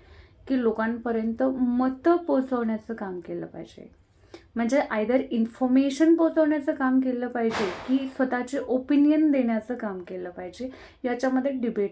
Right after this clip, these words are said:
राहते बऱ्याच वेळा. लक्षात घ्या, सोशल मीडियाला आपण डेमोक्रेसीचा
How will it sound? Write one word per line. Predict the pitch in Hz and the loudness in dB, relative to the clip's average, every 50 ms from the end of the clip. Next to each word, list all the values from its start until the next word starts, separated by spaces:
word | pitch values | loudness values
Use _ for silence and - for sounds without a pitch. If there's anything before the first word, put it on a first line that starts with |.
| - - | -4 -6
राहते | 214 185 175 - 202 202 202 214 | -6 -6 -6 -6 -6 -6 -2 -2
बऱ्याच | 233 214 208 190 185 - - 180 | 0 0 0 -2 -4 -6 -10 -12
वेळा. | 170 165 165 - - - _ _ _ _ - - - - - _ - - - _ _ _ _ _ _ _ _ _ _ _ _ _ _ _ _ _ _ - | -12 -12 -12 -14 -18 -20 _ _ _ _ -20 -20 -20 -20 -18 _ -16 -16 -16 _ _ _ _ _ _ _ _ _ _ _ _ _ _ _ _ _ _ 6
लक्षात | 330 339 330 339 359 320 | 6 6 6 6 2 0
घ्या, | 277 269 277 277 311 339 - - _ _ _ _ _ - - - _ _ _ _ _ _ _ _ _ - | 2 2 2 2 0 -2 -6 -14 _ _ _ _ _ -20 -20 -20 _ _ _ _ _ _ _ _ _ -20
सोशल | - - - 330 302 302 285 269 - 339 339 339 | -20 0 2 2 4 4 2 0 2 4 6 6
मीडियाला | 330 302 277 262 262 262 254 262 269 277 | 6 6 4 4 4 4 4 2 2 0
आपण | 262 233 - 254 254 262 262 247 | -2 -2 -4 -4 0 0 0 2
डेमोक्रेसीचा | 220 226 226 226 226 - 226 220 220 - 226 220 - 254 | 2 0 0 0 -2 -4 -6 -8 -8 -8 -8 -6 -4 -6